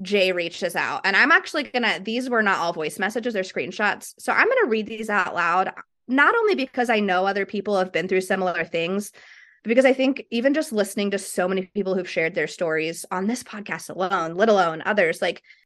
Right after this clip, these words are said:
this isn't the exception in M L M. This is the type of person who is at the top. There are not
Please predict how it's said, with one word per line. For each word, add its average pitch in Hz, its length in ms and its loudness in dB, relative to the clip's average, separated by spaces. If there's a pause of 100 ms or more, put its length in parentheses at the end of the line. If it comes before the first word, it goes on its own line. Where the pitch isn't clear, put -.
this 269 240 4
isn't 370 280 2
the 269 160 -2
exception - 680 -4
in 294 100 0
M 285 160 0
L 285 160 0
M. 285 160 2
This 240 220 0
is 320 100 -6
the 370 100 0
type 240 300 0
of 233 160 -4
person 220 380 0
who 202 160 4
is 196 160 0
at 180 140 -2
the - 100 -12
top. - 500 -10
There 262 460 4
are 240 180 4
not 220 460 0